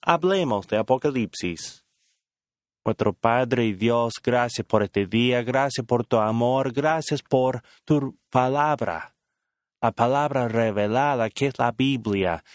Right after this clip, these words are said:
Queremos conocerla mejor para conocerte mejor a ti. Pedimos, oh Padre, que nos ayudes en nuestros estudios y que bendigas a cada persona que esté escuchando este programa.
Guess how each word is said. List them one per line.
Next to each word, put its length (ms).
Queremos 480
conocerla 680
mejor 580
para 240
conocerte 640
mejor 380
a 160
ti. 400
Pedimos, 600
oh 140
Padre, 540
que 180
nos 200
ayudes 600
en 120
nuestros 420
estudios 680
y 80
que 160
bendigas 800
a 60
cada 320
persona 640
que 120
esté 180
escuchando 760
este 180
programa. 640